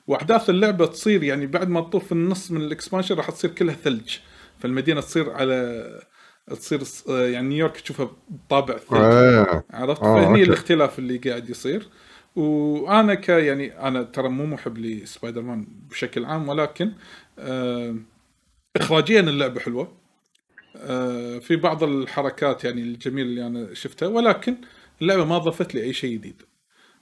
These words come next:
Speaker 1: إنزين، فأنا
Speaker 2: مم.
Speaker 1: أقول والله إذا أنت مو لاعب سبايدر مان، إذا أنت مو لاعب سبايدر مان كلش،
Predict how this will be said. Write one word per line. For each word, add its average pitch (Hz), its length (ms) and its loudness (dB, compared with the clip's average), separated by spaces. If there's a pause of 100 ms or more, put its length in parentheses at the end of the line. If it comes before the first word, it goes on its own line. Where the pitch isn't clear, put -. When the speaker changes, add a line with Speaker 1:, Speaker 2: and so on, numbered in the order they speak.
(100)
Speaker 1:
إنزين، 135 380 -4 (220)
فأنا 156 240 2
Speaker 2:
مم. 170 60 2
Speaker 1:
أقول 185 180 2
والله 175 600 2 (160)
إذا 170 240 4
أنت 294 200 0
مو 208 160 6
لاعب 196 320 4
سبايدر 170 400 4
مان، 214 260 0 (440)
إذا 143 180 -2
أنت 165 180 -4
مو 139 140 -4
لاعب 127 260 -2
سبايدر 123 360 -8
مان 139 280 -8
كلش، 165 480 -4